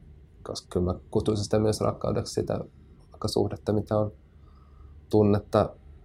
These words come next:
kokemusta niin kuin hyvien ystävien välillä. Ja, ja, ja niin kuin, et jollain, ei se, ei se ole mun mielestä missään nimessä on rakkaus semmoinen, joka olisi jotenkin, et no, et minä koen rakkautta vain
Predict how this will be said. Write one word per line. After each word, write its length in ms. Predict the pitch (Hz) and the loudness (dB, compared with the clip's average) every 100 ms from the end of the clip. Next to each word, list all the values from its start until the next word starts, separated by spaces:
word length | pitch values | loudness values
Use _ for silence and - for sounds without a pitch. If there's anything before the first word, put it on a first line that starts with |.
| - | -10
kokemusta 520 | - - 107 104 - | -4 2 2 2 0
niin 140 | 107 101 | -2 0
kuin 280 | 107 101 - - - - - - - - - - - | 0 -2 -6 -20 -20 -20 -20 -20 -20 -20 -20 -18 -4
hyvien 220 | 113 117 | 0 2
ystävien 380 | 101 87 90 - | 2 0 -6 -6
välillä. 320 | - 95 - - | -8 -8 -8 -10
Ja, 60 | - - - - - | -12 -14 -18 -18 -12
ja, 80 | - - | -12 -8
ja 100 | 95 | -8
niin 160 | 90 101 | -6 -4
kuin, 240 | - - - | -6 -6 -8
et 180 | 98 - | -6 0
jollain, 260 | 92 87 - | 0 0 0
ei 100 | 95 | 0
se, 180 | 98 - | 0 0
ei 140 | 98 | 0
se 100 | - | 2
ole 120 | 95 - - - - - - | 0 -2 -12 -20 -20 -20 -12
mun 120 | 98 95 | -6 -4
mielestä 200 | 95 98 | -2 -2
missään 220 | - 95 | -2 0
nimessä 300 | 92 90 90 | 0 0 0
on 60 | 92 | 0
rakkaus 340 | 95 - - | -2 -4 -2
semmoinen, 240 | 92 90 - | -2 -2 -2
joka 100 | 95 | -4
olisi 160 | 90 | -2
jotenkin, 340 | 90 92 98 - - - - - - - - | -2 -2 -4 -8 -20 -20 -20 -20 -20 -20 -20
et 120 | - | -4
no, 200 | 214 - - | 0 0 0
et 140 | 95 90 - - - | -12 -12 -14 -14 -4
minä 180 | 107 90 | -2 0
koen 220 | 90 101 | 0 2
rakkautta 400 | 104 101 101 98 | 4 2 2 4
vain 200 | 98 | 4